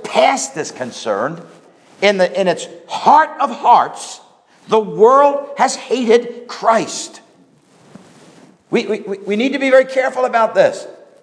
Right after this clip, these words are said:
lest we fall asleep imagining that we live in a Christian country and, and most of the world really is, is, is, a, is, is good and people are really generally nice. Moody understood that the world hated the Lord Jesus. He knew that from the Savior.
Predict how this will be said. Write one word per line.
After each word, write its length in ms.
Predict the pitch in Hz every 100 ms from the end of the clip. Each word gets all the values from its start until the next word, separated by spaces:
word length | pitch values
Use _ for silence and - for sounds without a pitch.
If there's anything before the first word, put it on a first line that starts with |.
| _ _ _ _ _ _ _
lest 240 | 226 226
we 120 | 214
fall 260 | - 214 247
asleep 380 | 226 - 254 220
imagining 560 | 208 226 220 214 214
that 100 | 196
we 80 | 190
live 160 | 196 214
in 80 | 208
a 60 |
Christian 420 | 208 214 - 208
country 460 | 185 202 - 156 143
and, 160 | 139 - -
and 160 | - 170
most 260 | 202 226 220
of 120 | 202
the 80 | 202
world 380 | 196 208 185
really 280 | 170 196 185
is, 160 | 170 -
is, 320 | - - 165
is, 160 | 180 175
a, 280 | 185 -
is, 140 | 180 156 - - -
is 140 | 180
good 340 | - 165 214 156
and 160 | 123
people 300 | - 208 -
are 80 | 185
really 260 | 180 202 185
generally 600 | - - 190 190 190 196
nice. 280 | 180 175 - - -
Moody 320 | 247 311 277
understood 880 | 269 226 226 - - 262 247 - -
that 560 | 214 - - 185 190
the 80 | 202
world 500 | 175 160 220 254 240
hated 400 | 180 202 240 240
the 100 | 220
Lord 280 | 208 196 196
Jesus. 600 | 170 233 170 127 - - - - _
He 140 | - 247
knew 280 | 240 330 339
that 300 | 185 180 -
from 160 | 214
the 80 | 240
Savior. 640 | - 269 311 247 185 -